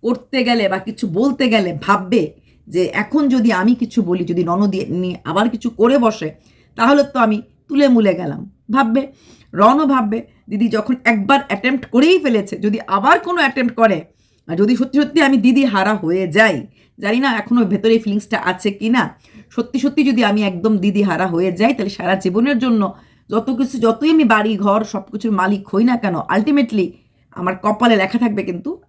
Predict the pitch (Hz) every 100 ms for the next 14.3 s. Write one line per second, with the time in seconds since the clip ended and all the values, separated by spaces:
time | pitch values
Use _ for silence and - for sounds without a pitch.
0 | - 190 226 208 196 175 165 175 165 156
1 | 127 120 - - 214 233 294 320 349 359
2 | - _ _ _ _ - 262 330 - 359
3 | 359 262 - _ 349 311 247 226 165 156
4 | 151 - 254 294 294 - 285 247 233 240
5 | 262 254 - 247 262 240 - 247 254 214
6 | 226 220 175 - 202 226 254 _ 214 226
7 | 226 _ _ 180 175 143 _ _ _ _
8 | 214 254 - 277 277 _ 330 269 226 -
9 | 190 160 175 180 165 165 196 - _ _
10 | - 226 220 160 135 - - _ _ _
11 | _ - 214 220 196 - 233 240 247 226
12 | 180 214 214 185 165 147 - _ _ _
13 | _ - 294 302 302 220 233 196 185 _
14 | _ 214